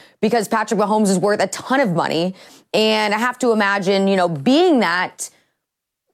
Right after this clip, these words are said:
I know that the Mahomes do a lot of good work within Kansas City. I know that they work with other athletes. I know that they work with charities. So this really is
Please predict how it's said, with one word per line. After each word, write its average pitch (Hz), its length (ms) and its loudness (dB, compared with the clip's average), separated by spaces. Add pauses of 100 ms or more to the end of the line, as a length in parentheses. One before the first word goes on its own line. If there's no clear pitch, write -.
(140)
I 247 100 -2
know 285 220 2
that 330 160 0
the 233 60 0
Mahomes 202 420 0
do 214 180 2
a 226 40 2
lot 196 180 2
of 214 60 -2
good 202 140 0
work 185 340 -2
within 196 320 0
Kansas 185 340 -2
City. - 400 -2 (160)
I 165 140 -4
know 180 180 2
that 175 220 -2
they 180 320 2
work 175 320 -2
with 165 440 -2 (160)
other 196 220 0
athletes. 147 580 -4
I 175 60 -4
know 170 140 -2
that 160 140 -4
they 175 80 0
work 165 240 -4
with 170 120 -6
charities. 190 560 -2 (220)
So 262 160 -2
this 254 240 0
really 240 400 2
is 196 500 -2